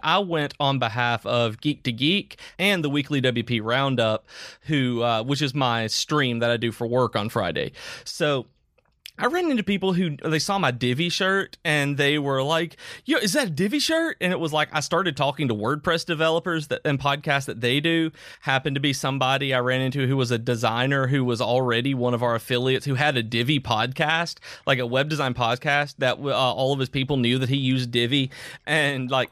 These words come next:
bought through his affiliate for us. Like, it was just crazy how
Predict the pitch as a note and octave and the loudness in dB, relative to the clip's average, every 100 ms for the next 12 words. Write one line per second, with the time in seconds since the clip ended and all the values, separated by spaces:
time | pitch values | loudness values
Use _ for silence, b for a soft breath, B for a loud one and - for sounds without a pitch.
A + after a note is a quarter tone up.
0 | _ - D3+ C#3+ C3 C#3+ - D3+ C3+ C#3+ | _ -20 -6 0 0 -2 -6 -2 2 2
1 | A#2+ - A#2 A#2+ C#3+ - - C#3 C#3 C3+ | 0 -2 0 2 0 -2 -4 0 0 -2
2 | C3+ B2+ C#3+ C3+ E3+ F3 - - D#3+ E3+ | 0 -2 0 -2 0 -2 -4 -2 0 0
3 | D3+ D3+ B2 B B B - D3 D#3 C#3+ | 0 0 0 B B B -4 0 0 -2
4 | A#2+ | -4